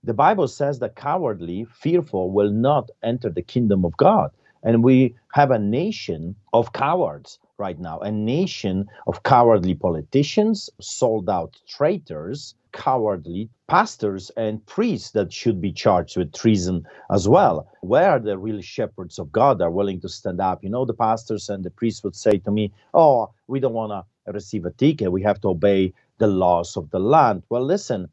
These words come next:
Adolf Hitler, everything he did, according to him, was legal. Stalin, everything he did, according to his party, was legal. Would you obey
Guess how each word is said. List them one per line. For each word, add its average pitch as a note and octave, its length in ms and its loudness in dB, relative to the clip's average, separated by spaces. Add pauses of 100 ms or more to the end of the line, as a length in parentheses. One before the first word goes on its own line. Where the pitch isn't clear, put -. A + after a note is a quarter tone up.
(100)
Adolf C#3 440 0
Hitler, G#2+ 500 -2
everything C3+ 540 -4
he G#2 200 -6
did, G2 380 6
according G2+ 460 2
to F2 140 -12
him, C#3 260 -6
was E2+ 240 -8
legal. A2+ 560 -2
Stalin, C#3+ 600 4
everything C#3 460 -6
he - 180 -12
did, F3+ 280 4
according G#2 500 -2
to F2 120 -10
his A#3 340 -6
party, E2+ 640 -4 (260)
was G#2 400 0
legal. A2 560 0
Would B2 380 4
you D3 200 4
obey F#2 640 2